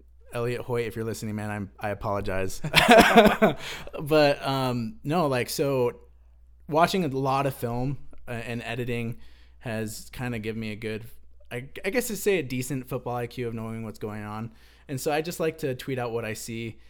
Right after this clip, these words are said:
Um, and, you know, there's been a few times where I'm like, "Hey, they should do this," and then they do that or something like that. But it's honestly, it's just fun to communicate with other Boise State fans because, you know,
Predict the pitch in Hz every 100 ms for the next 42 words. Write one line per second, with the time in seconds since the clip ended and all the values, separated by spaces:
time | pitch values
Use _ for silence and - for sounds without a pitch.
0 | - - - 123 113 113 107 101 - -
1 | - - - - 120 117 117 113 107 -
2 | - - - - - 117 110 127 131 127
3 | - 113 120 113 113 110 107 139 143 120
4 | 123 117 110 110 107 104 101 98 98 107
5 | 104 101 101 98 95 95 - - - -
6 | - - 156 143 117 110 117 107 113 123
7 | 113 107 - 135 - 151 147 143 156 135
8 | 135 135 156 139 - 123 123 120 123 117
9 | 110 107 - 123 117 113 120 113 110 110
10 | 110 104 98 - 104 - 123 127 131 -
11 | - - - 131 127 117 110 101 - 117
12 | 95